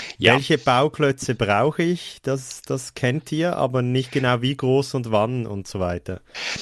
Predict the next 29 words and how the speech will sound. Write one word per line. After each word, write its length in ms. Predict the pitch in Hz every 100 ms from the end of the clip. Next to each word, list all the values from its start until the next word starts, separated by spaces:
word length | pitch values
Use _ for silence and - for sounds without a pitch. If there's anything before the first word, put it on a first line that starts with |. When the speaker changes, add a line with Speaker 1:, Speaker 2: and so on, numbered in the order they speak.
| - -
Speaker 1:
Genau. 220 | 104 90 - -
Konzerte 680 | - 135 135 139 131 139 147
sind 260 | 113 131 120
ja 100 | 113
immer 300 | 120 107 -
irgendwie 340 | 98 95 90
gleich. 320 | 76 73 80
Man 120 | 101 92
braucht 200 | 107 -
immer 200 | 113 -
irgendeine 300 | 101 92 87
Bühne, 320 | 101 107 104
man 220 | 95 90
braucht 240 | 98 90
in 100 | -
der 120 | 92 87
Regel 220 | 87 87
Licht, 360 | 98 - -
damit 480 | 98 98 - - -
man 200 | 107 95
die 100 | 87
Künstler 380 | - 107 - 98
sieht 180 | 85 92
und 160 | 90 98
die 100 | 95
ihre 200 | 85 95
Noten 320 | 123 131 117
wiederum 380 | 117 110 107 101
sehen. 300 | 107 101